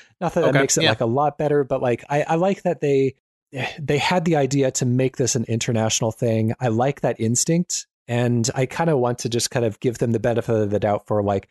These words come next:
Speaker 1: pursuing that interesting vision, even if it wasn't, like, a home run. Um, but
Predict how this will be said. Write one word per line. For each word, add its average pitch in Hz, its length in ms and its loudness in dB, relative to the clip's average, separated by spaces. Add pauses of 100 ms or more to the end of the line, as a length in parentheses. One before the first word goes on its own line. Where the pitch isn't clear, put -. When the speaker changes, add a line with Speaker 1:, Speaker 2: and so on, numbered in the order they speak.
(280)
Speaker 1:
pursuing 127 500 0
that 120 200 0
interesting 117 480 0
vision, 117 460 0
even 120 200 0
if 113 120 -4
it 120 100 0
wasn't, 110 320 -2
like, 107 180 -2
a 98 200 0 (240)
home 135 280 -2
run. 139 320 0 (280)
Um, 117 380 -2
but 127 200 -2